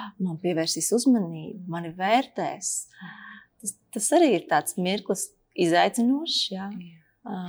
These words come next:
Speaker 1: un var nobīties no tā, ka labāk es tad neuzzinu, ko pa mani domā vispār,
Speaker 2: Mhm.
Speaker 1: nekā es izdzirdu kaut ko kritisku.
Speaker 2: Jā. Un es jau eju dziļāk,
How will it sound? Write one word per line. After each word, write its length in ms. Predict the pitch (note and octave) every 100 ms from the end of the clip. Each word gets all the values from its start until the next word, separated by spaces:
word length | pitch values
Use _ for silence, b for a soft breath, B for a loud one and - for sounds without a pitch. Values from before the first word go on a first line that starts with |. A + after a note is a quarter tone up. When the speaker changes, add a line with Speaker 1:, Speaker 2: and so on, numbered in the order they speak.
| F#3 F3+
Speaker 1:
un 80 |
var 100 | F3+
nobīties 640 | G#3 F4+ C4 F3+ D#3 D#3 F3
no 160 | D3+ -
tā, 200 | D3+ D3+ -
ka 120 | - -
labāk 460 | G3+ B3+ A#3+ G3 G#3
es 100 | G3+
tad 160 | G3
neuzzinu, 500 | G#3+ A#3 A3 F#3+ G3+
ko 120 | G3 G#3
pa 140 | G3+
mani 260 | G#3 G3+ G3+
domā 300 | G#3 G#3 G#3
vispār, 800 | D4+ C#5 - - - D3 D3 E3+
Speaker 2:
Mhm. 180 | E3+ F3+
Speaker 1:
nekā 360 | F3+ G3+ G3 G#3+
es 120 | G#3+
izdzirdu 360 | G#3+ G#3 F#3 -
kaut 280 | F3+ F3 -
ko 100 | E3+
kritisku. 580 | - - - F#3 F3 F3+
Speaker 2:
Jā. 140 | F3+ E3+ b b b b
Un 100 | G#3
es 160 | G#3+ G#3+
jau 80 | G3+
eju 240 | G3+ F#3+
dziļāk, 480 | D#3 A3 A3 F3 C#3+